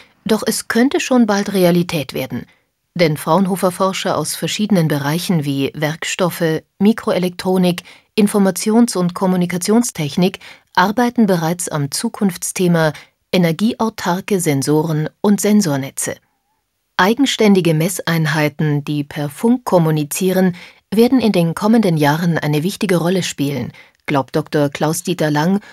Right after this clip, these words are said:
vom Fraunhofer Institut für Zuverlässigkeit und Mikrointegration I Z M. Unter anderem, weil sich Netzwerke aus solchen Sensoren überall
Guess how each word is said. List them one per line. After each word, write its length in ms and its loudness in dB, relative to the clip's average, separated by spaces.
vom 200 2
Fraunhofer 520 0
Institut 600 -4
für 260 -4
Zuverlässigkeit 1120 -4
und 220 -6
Mikrointegration 1200 -2
I 120 -2
Z 260 -4
M. 220 -2
Unter 320 4
anderem, 440 2
weil 220 2
sich 180 -4
Netzwerke 680 0
aus 140 -2
solchen 280 0
Sensoren 680 0
überall 720 2